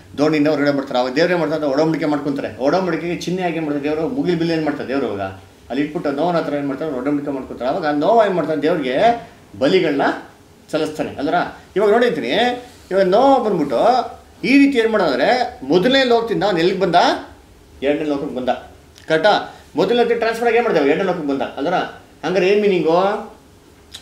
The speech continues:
ಮೊದಲನೇ ಲೋಕ ಒಂದು ಗ್ರಹದಲ್ಲಿತ್ತು, ಈ ಗ್ರಹದಿಂದ ಹಂಗೇ travel ಮಾಡ್ಕೊಂಡು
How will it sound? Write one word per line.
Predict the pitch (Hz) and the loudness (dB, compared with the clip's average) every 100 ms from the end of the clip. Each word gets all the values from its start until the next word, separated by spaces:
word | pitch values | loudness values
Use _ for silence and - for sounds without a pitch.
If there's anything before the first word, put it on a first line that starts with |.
| - | -10
ಮೊದಲನೇ | 120 139 165 175 | -4 0 2 2
ಲೋಕ | 165 165 | 0 0
ಒಂದು | 170 175 143 135 | 0 0 0 -2
ಗ್ರಹದಲ್ಲಿತ್ತು, | 120 127 143 143 123 98 135 190 - - - - | -2 0 0 0 -2 -4 -2 -2 -6 -16 -20 -2
ಈ | 147 143 | 0 2
ಗ್ರಹದಿಂದ | 143 170 175 180 | 2 2 2 0
ಹಂಗೇ | 156 156 170 180 190 | 0 0 2 4 2
travel | 190 160 175 | 2 2 2
ಮಾಡ್ಕೊಂಡು | 170 160 170 170 147 104 - | 0 -4 -4 -2 -2 -2 -8